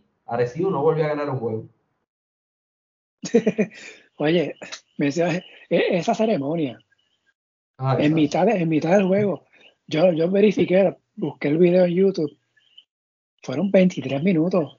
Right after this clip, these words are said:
Speaker 2: e-, e-, e-, ese medio tiempo. Se
Speaker 1: Sí.
Speaker 2: atrasó por esa ceremonia. O sea, e-, eso era para hacerlo antes del juego.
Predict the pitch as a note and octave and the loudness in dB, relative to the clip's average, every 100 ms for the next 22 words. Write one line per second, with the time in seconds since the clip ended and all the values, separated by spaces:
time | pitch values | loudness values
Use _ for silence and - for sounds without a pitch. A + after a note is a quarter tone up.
0 | - D3 - - F3 E3+ - C#3+ E3+ D#3 | -6 -4 -4 -2 -2 -2 -2 -2 0 2
1 | F#3 E3 C#3 F3+ D#3 _ _ _ _ _ | 2 0 -2 -4 -10 _ _ _ _ _
2 | _ _ _ _ _ _ _ - - _ | _ _ _ _ _ _ _ -18 -18 _
3 | - - C#3+ C#3 C#3+ B2+ E3 G3 D#3+ _ | -4 2 2 4 2 2 0 2 -2 _
4 | _ _ _ _ _ - C#3 B2 D3 D#3 | _ _ _ _ _ -2 0 0 -2 0
5 | F#3 D3+ G#3+ A3+ - _ _ _ _ _ | 0 2 0 -2 -6 _ _ _ _ _
6 | - D3+ C3+ E3+ E3+ C3 D#3 F3+ F#3+ F3 | -10 -4 -4 -4 -6 -2 0 2 0 -2
7 | - D3 F#3 - - C#3 D3+ F3 G#3 D#3+ | -4 -2 -2 -2 -6 -6 -2 0 0 0
8 | C#3 C#4 D#3 | -4 -6 -8